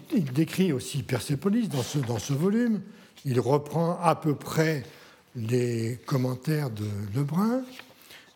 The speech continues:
et il arrive à la, à la tombe. Alors là, ça devient franchement très difficile à suivre.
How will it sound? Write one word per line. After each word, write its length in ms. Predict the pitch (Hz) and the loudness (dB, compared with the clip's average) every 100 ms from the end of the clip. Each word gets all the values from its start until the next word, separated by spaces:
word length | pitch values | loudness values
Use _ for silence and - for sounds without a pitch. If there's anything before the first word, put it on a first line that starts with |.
| - | 0
et 140 | 185 | 2
il 100 | 190 | 4
arrive 340 | 175 185 220 151 | 2 2 0 0
à 60 | |
la, 280 | 139 127 127 - | -2 -2 -6 -4
à 60 | 147 | -2
la 120 | 135 | -2
tombe. 420 | - 165 113 98 117 | 0 -2 -2 -4 -6
Alors 160 | 113 | -4
là, 120 | 143 | -4
ça 160 | 131 127 | -4 -6
devient 240 | 110 135 143 - _ - | -4 -4 -6 -10 _ -12
franchement 540 | 156 147 - 151 151 147 - - - | -4 -4 -4 -4 -6 -8 -20 -20 -6
très 220 | 196 175 | -2 0
difficile 360 | 113 87 139 | -2 -6 -8
à 60 | 101 | -8
suivre. 340 | - 107 92 | -10 -12 -14